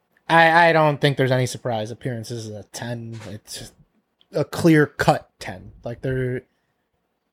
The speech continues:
there's not many cigar companies that will put out an appearance like that as far as a ten. You know, Toro Fuente with their higher-end releases. That's the standard. Like, for,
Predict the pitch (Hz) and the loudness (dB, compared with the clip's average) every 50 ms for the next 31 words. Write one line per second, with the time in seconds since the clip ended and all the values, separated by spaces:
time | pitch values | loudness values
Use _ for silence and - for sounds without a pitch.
0 | _ _ _ _ _ _ _ _ _ - 147 175 185 196 165 175 185 180 185 185 | _ _ _ _ _ _ _ _ _ 2 4 4 6 4 4 4 4 6 6 6
1 | 180 - 151 156 156 156 160 160 160 160 160 156 139 - _ - - - - 147 | 4 2 0 2 4 4 4 4 4 2 0 0 -2 -6 _ -12 -4 -2 0 4
2 | 143 147 143 139 139 - - 147 139 - 139 135 135 131 120 127 123 117 120 123 | 4 6 6 4 2 2 0 0 0 0 -2 -4 -4 -4 -2 -2 -2 -4 -4 -8
3 | 123 - - 143 139 127 123 123 123 113 - _ - - - 127 - - 139 123 | -12 -4 -2 0 2 4 2 2 0 -2 -6 _ 0 0 0 0 0 0 0 0
4 | 117 113 110 - 117 117 117 - - 120 117 110 113 - - 120 110 107 110 107 | 0 0 -2 0 0 0 0 2 2 2 4 2 2 0 0 0 0 2 0 -2
5 | 104 95 - - 120 110 113 110 113 113 113 113 110 107 107 104 107 110 107 104 | -4 -6 -6 -4 -2 -2 -2 -4 -4 -6 -6 -4 -4 -4 -4 -4 -4 -6 -6 -4
6 | - - 120 107 104 104 - 139 131 131 123 - 131 123 123 120 120 - - 123 | 0 4 4 4 4 4 2 0 0 0 2 2 2 4 4 2 0 0 0 0
7 | 120 117 113 - 131 127 123 123 120 120 117 120 120 120 120 117 117 117 117 113 | 0 0 0 2 2 4 4 4 4 2 0 0 -2 -2 -2 0 0 0 0 0
8 | - - 117 120 117 117 113 117 117 - - - - - _ _ - - - _ | 0 2 2 2 4 2 2 0 -2 -4 -6 -6 -8 -12 _ _ -20 -20 -20 _
9 | _ _ - _ - _ _ - 156 160 - - - 143 - - - 120 110 95 | _ _ -20 _ -20 _ _ 4 4 4 4 2 0 0 0 0 -4 -6 -8 -8
10 | 101 - - - _ - _ _ _ _ _ _ _ _ - 131 123 117 117 - | -10 -12 -14 -14 _ -20 _ _ _ _ _ _ _ _ -6 -4 -4 -4 -4 -6
11 | _ _ _ _ _ _ - 156 143 131 123 120 | _ _ _ _ _ _ 2 4 4 4 2 -2